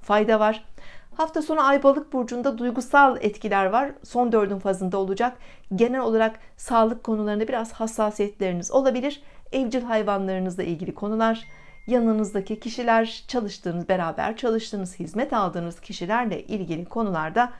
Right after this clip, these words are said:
hafta sonu sizin için önemli hale gelebilir. Hepinize sağlıklı ve güzel bir hafta diliyorum. Hoşça kalın.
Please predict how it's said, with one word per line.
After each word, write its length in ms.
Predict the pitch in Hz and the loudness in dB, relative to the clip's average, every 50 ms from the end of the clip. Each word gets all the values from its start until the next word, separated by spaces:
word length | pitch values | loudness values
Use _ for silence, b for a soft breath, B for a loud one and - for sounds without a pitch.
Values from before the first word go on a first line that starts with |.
| B B B B B | B B B B B
hafta 320 | B - 285 277 277 - 175 | B -2 -2 -2 0 -4 -6
sonu 380 | - - 180 180 226 269 277 277 B B B B | -4 -4 -2 0 2 0 0 -2 B B B B
sizin 280 | - 240 233 208 190 | -6 -4 -4 -2 -2
için 380 | 170 165 - - 240 247 240 240 B B B - | -4 -4 -2 -2 -2 -2 -2 -6 B B B -2
önemli 340 | - 208 196 190 180 170 160 | 0 0 0 0 -2 -4 -4
hale 340 | 165 180 190 190 175 190 233 | -4 -4 -2 -2 0 0 0
gelebilir. 560 | 226 190 202 180 180 175 180 165 165 160 - B B B B | 2 2 2 2 2 0 -2 -4 -4 -4 -4 B B B B
Hepinize 400 | - 277 269 247 240 226 240 247 | -2 -2 -2 -2 -4 -2 -2 -2
sağlıklı 500 | 233 - - 226 220 214 220 233 233 262 254 | -2 0 0 2 2 2 2 0 -4 -2 -2
ve 60 | 262 | 0
güzel 380 | 233 220 226 208 240 240 233 | 0 2 2 2 2 2 2
bir 60 | 220 214 | 2 0
hafta 280 | 196 190 - 220 190 | 0 0 0 -2 -2
diliyorum. 320 | 180 196 196 196 196 214 226 | -2 0 0 0 0 0 -2
Hoşça 280 | 185 185 - 190 185 | -4 -4 -4 -6 -6
kalın. 220 | 185 170 156 156 | -4 -4 -6 -6